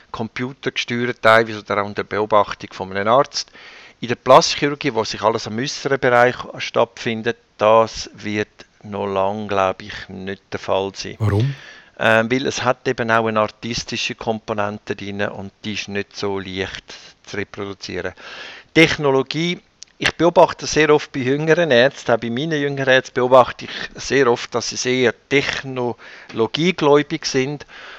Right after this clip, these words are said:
Speaker 1: und dass sie jede neue Maschine, die gerade auf den Markt kommt, gerne wollen anwenden.
Speaker 2: Ja, aber das ist doch verständlich, wenn Technik Fortschritt bringt.
Speaker 1: Ähm,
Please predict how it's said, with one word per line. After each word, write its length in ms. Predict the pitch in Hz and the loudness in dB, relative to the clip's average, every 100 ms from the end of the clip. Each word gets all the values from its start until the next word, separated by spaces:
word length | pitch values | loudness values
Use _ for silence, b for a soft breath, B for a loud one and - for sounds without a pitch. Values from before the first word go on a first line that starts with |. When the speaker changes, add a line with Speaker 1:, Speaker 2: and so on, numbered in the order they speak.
| B | B
Speaker 1:
und 200 | 113 113 | -12 0
dass 200 | 117 117 | 0 0
sie 400 | - 123 123 131 - | -2 0 -2 -2 -6
jede 360 | 120 139 156 | 0 0 0
neue 240 | 131 123 123 | 2 2 0
Maschine, 480 | 113 - 117 131 | -2 -2 -2 -2
die 60 | 123 | 0
gerade 200 | 120 117 | 0 0
auf 100 | - | -4
den 140 | 107 | -4
Markt 260 | 98 104 - | 0 -2 -2
kommt, 260 | - 110 - | -12 -6 0
gerne 280 | 113 110 | 0 0
wollen 120 | 107 104 104 | -4 -6 -4
anwenden. 480 | 92 110 123 120 120 | 2 4 4 2 4
Speaker 2:
Ja, 80 | 117 | 6
aber 180 | 117 82 | 6 2
das 160 | 78 | -4
ist 160 | 92 - | -6 -6
doch 80 | 92 | -8
verständlich, 600 | - - 87 175 202 160 | -6 -4 -2 -4 -4 -4
wenn 160 | 139 123 | -4 -2
Technik 420 | 127 - 139 - | -4 -4 -8 -6
Fortschritt 440 | - - - 127 | -6 -6 -8 -10
bringt. 320 | 202 180 67 - _ - | -8 -10 -10 -16 _ -2
Speaker 1:
Ähm, 440 | 117 127 127 | 4 6 4